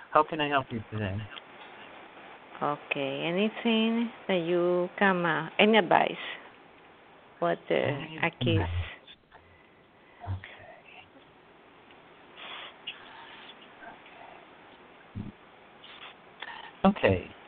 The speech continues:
Speaker 1: So, um, Lucy, are you, um, are you doing a book? Are you writing a journal?
Speaker 2: Yes.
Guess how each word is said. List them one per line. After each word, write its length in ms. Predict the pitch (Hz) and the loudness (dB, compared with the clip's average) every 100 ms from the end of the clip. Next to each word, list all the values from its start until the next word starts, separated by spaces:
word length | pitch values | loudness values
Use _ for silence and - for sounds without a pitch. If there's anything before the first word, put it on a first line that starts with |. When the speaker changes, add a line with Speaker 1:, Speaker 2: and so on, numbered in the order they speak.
| - - - - | -20 -20 -16 4
Speaker 1:
So, 340 | 165 139 123 113 - - - - - - - | 8 8 6 0 -12 -20 -20 -20 -20 -18 -2
um, 460 | 143 139 135 131 120 135 | 6 8 8 4 -4 -2
Lucy, 360 | 147 147 - 143 | 0 0 2 4
are 120 | 135 | 4
you, 480 | 135 147 156 160 135 - - - | 2 2 2 2 -2 -8 -14 -2
um, 440 | 139 135 131 131 117 - - - - 127 | 4 8 8 4 -2 -10 -20 -20 -8 -2
are 100 | 139 | 2
you 280 | 226 269 208 - - - | 2 2 -6 -10 -20 -2
doing 240 | 156 170 | 2 2
a 40 | 165 | 2
book? 360 | 107 131 175 - - - - - | 6 8 8 4 -18 -20 -20 -10
Are 80 | 127 | -8
you 160 | 156 180 | -6 0
writing 480 | 147 151 156 156 147 | 2 2 -2 -10 -10
a 80 | 123 | -10
journal? 560 | 123 135 139 143 143 - - - - - - - - - - - - - - - - | -6 -4 -2 -2 -4 -6 -16 -20 -20 -20 -20 -20 -20 -20 -20 -20 -20 -20 -20 -8 2
Speaker 2:
Yes. 220 | 170 | 4